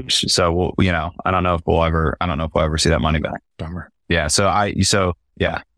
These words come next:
Speaker 1: just, uh, like, word of the wise is a, is a very good lesson for us. But, you know, that's, that's, we thought we were getting in bed with someone that we could trust and, and that we were excited about their project and to be helpful, to be a resource.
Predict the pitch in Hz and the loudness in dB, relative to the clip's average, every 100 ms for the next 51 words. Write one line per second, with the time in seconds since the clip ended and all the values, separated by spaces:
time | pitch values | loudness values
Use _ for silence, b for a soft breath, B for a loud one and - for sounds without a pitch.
0 | - 107 98 - 98 92 - 92 90 - | -2 0 0 0 0 0 0 0 0 -2
1 | 104 107 90 87 92 90 85 82 - - | 0 0 2 2 2 2 0 -2 -4 -2
2 | 95 87 85 90 - 90 90 85 95 101 | 0 2 0 0 0 2 4 2 2 2
3 | 101 98 90 95 90 87 87 101 98 - | 2 0 0 -2 -2 -2 0 2 2 2
4 | 104 127 - - _ - 95 87 - 95 | 0 0 -2 -6 _ 0 0 0 -2 0
5 | 90 85 87 85 - - 90 87 - - | 2 2 0 -2 -4 -2 -2 -2 -6 -10
6 | - - 92 98 - 90 80 90 87 92 | -6 -2 2 2 2 -2 -2 -4 -2 -2
7 | 90 87 85 - _ - 92 82 90 90 | 0 0 0 -4 _ 0 2 2 0 0
8 | 90 85 98 92 90 87 87 80 - - | -2 0 0 2 4 4 2 0 -2 2
9 | 92 82 80 - 87 90 - 92 85 82 | 2 2 0 0 0 0 -2 0 0 0
10 | 76 - - 82 80 - 80 85 80 92 | -4 -4 -2 0 -2 -4 -4 -2 0 0
11 | 90 85 90 85 82 82 76 69 90 90 | 0 0 0 0 0 -2 -4 -4 0 0
12 | 87 85 85 85 80 78 95 95 - 90 | 0 -2 -2 -2 0 0 0 -2 -2 0
13 | 87 82 _ - 85 82 80 90 101 - | 0 -2 _ -4 -2 0 2 2 2 2
14 | 95 90 85 - - | 2 2 2 -2 -4